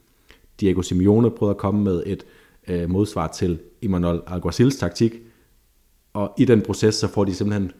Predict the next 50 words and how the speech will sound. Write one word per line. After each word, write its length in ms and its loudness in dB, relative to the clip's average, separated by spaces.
øh, 200 -6
byttet 400 2
opstilling 520 -4
og 120 -4
spiller 280 2
så 120 -4
kampene 460 -4
på 120 -2
hver 160 0
hinandens 360 0
præmisser. 420 0
Og 80 -8
det 100 0
blev 140 6
jo 140 6
også 180 -4
en, 140 -4
øh, 200 -4
fremragende 580 -2
kamp 280 -2
med, 260 -4
med 540 -6
lidt, 260 -6
lidt 140 0
åbent 280 2
hus 260 -2
i 40 0
begge 300 2
ender, 140 -2
masser 300 -2
af 60 -6
chancer 380 -4
og, 340 -6
øh, 300 -4
sjove 280 2
mål. 240 4
Så 400 -4
det, 200 -4
det, 160 -4
det 80 -4
synes 160 -4
jeg 80 0
var 80 0
lidt 160 2
et 100 -4
kuriosum. 440 -2
Og 100 -4
en 100 0
fed 280 2
topkamp 480 -4